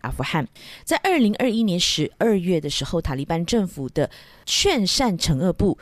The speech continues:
就祭出限制女性出行的命令哦，非常的过分。超过七十二公里呢，就必须有男性来陪同，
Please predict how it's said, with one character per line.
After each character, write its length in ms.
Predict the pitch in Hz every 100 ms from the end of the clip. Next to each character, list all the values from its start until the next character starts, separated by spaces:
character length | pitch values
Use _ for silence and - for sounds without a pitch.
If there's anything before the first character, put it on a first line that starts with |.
| -
就 140 | - 196
祭 300 | - 220 202
出 280 | - 185 175
限 340 | - - 269
制 140 | 208 208
女 160 | 156
性 220 | 110 185 165
出 400 | - - 262 262
行 260 | - 135
的 100 | 139
命 280 | 156 196 175
令 200 | 175 156
哦， 80 | 117 -
非 140 | 190
常 120 | 190
的 80 | 139
过 220 | - 156
分。 180 | 127 143 - -
超 160 | - 269
过 140 | -
七 360 | - - - 339
十 120 | 269
二 160 | 269 240
公 260 | 240 233
里 140 | 233 143
呢， 180 | 143
就 120 | 147 180
必 320 | - 190 185
须 240 | - 170
有 120 | 165 131
男 240 | 139 131
性 200 | 156 214
来 100 | 147 135
陪 240 | 143 131
同， 200 | - 135